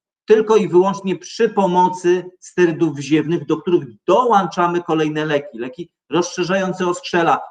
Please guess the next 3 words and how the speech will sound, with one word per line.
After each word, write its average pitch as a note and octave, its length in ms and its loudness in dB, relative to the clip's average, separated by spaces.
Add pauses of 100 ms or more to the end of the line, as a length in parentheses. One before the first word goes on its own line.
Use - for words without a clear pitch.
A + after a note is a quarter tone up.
(580)
leki C#3 640 0 (320)
przeciwalergiczne, F3 1160 0
antyleukotrienowe. E3+ 1160 2